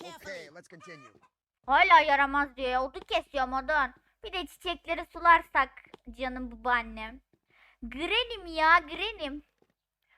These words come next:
Speaker 3: Zaten oyun biraz hani, ama oyun güzel de. Granny ve o bir tane oyun var yani. Neydi onun adı? Ee, bir yerlere bakmam gerekiyor.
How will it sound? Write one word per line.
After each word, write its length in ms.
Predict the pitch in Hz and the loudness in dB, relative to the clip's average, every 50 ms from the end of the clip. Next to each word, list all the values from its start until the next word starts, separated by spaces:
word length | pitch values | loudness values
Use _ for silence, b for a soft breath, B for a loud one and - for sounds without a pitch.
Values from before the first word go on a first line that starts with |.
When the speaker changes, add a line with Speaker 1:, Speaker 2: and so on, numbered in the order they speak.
| _ _ _ | _ _ _
Speaker 3:
Zaten 320 | - 262 - - 370 311 311 | -8 -8 -6 -6 -8 -8 -6
oyun 320 | 302 311 311 311 320 320 | -6 -8 -8 -10 -8 -6
biraz 300 | 330 320 330 320 320 - | -2 0 0 0 0 -2
hani, 380 | - - 185 185 196 302 302 - - | -6 -8 -6 -8 -10 -10 -10 -12 -10
ama 140 | - 392 587 679 605 508 494 | -10 -8 -4 -2 -2 0 0
oyun 360 | 494 523 571 523 381 294 311 | -2 -4 -6 -8 -10 -12 -10
güzel 260 | 294 330 403 539 719 719 587 | -2 0 0 0 0 -2 -4
de. 300 | 381 277 247 233 226 262 b b b b b b b b _ | -2 0 0 0 -2 -4 b b b b b b b b _
Granny 460 | 254 294 370 392 440 453 453 440 427 | -12 -8 -6 -4 -4 -6 -6 -10 -6
ve 80 | 427 440 453 440 | -6 -4 -4 -4
o 40 | - | -6
bir 60 | 392 - | -8 -10
tane 360 | - 427 381 381 381 381 381 381 | 0 2 4 4 4 2 0 -2
oyun 320 | 403 392 392 392 403 403 | -2 -4 -8 -10 -12 -6
var 200 | 415 415 415 403 | -4 -2 -2 -2
yani. 640 | 415 381 320 294 269 254 240 233 233 226 220 233 233 622 640 _ _ 605 605 622 622 640 _ _ _ _ _ _ _ _ 302 - | -4 -4 -4 -4 -4 -4 -6 -8 -12 -12 -14 -16 -18 _ _ _ _ _ _ _ _ _ _ _ _ _ _ _ _ _ -20 -16
Neydi 300 | 254 302 359 415 359 339 | -8 -8 -8 -8 -6 -6
onun 200 | 294 254 233 220 | -6 -6 -6 -8
adı? 360 | 220 214 196 _ 185 190 226 - _ _ _ _ _ _ _ _ _ _ _ _ _ _ _ _ _ _ _ _ _ _ _ _ _ _ _ _ - | -10 -12 -10 _ -12 -12 -12 -14 _ _ _ _ _ _ _ _ _ _ _ _ _ _ _ _ _ _ _ _ _ _ _ _ _ _ _ _ -10
Ee, 460 | 208 214 220 226 226 226 226 226 247 247 B B B B B B B B _ _ _ _ - | -8 -6 -4 -4 -2 -2 -2 -4 -6 -8 B B B B B B B B _ _ _ _ -16
bir 60 | 233 | -8
yerlere 540 | 269 311 359 453 605 679 640 523 403 254 262 | 0 0 0 0 0 -2 -4 -4 -4 -4 -4
bakmam 460 | 254 247 - 277 311 349 392 403 302 | -8 -8 -10 -12 -10 -10 -10 -10 -10
gerekiyor. 480 | 240 254 233 240 233 _ _ 277 240 | -12 -12 -12 -12 -16 _ _ -20 -20